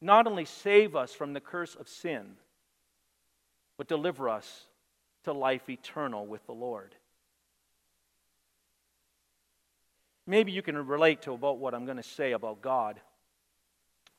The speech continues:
An all-powerful God, I struggle to relate to. But to a God who comes in the flesh,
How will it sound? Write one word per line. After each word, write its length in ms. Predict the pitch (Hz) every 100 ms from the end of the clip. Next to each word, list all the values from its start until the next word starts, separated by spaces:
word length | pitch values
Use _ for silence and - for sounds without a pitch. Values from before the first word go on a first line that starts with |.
| _ _ _ _ _ _ _ _ _ _ _ 175
An 80 |
all-powerful 720 | 202 247 - 202 196 175 180
God, 480 | 147 135 147 160 160 - _ _ _ _ _ _ _ _ _ _ _ _ _ _ _ -
I 120 | 165
struggle 440 | 170 - 175 143 127
to 80 |
relate 320 | 131 117 110 -
to. 240 | 131 - _ _ _ _ _ _ _ _ _ _ _ _ _ _ _ _ _ _ _ _ _ _ -
But 140 | 180
to 120 | 190
a 60 | 175
God 360 | 196 214 220
who 100 | 202
comes 360 | 196 190 185 180
in 120 | 170
the 80 | 143
flesh, 560 | - 143 160 - -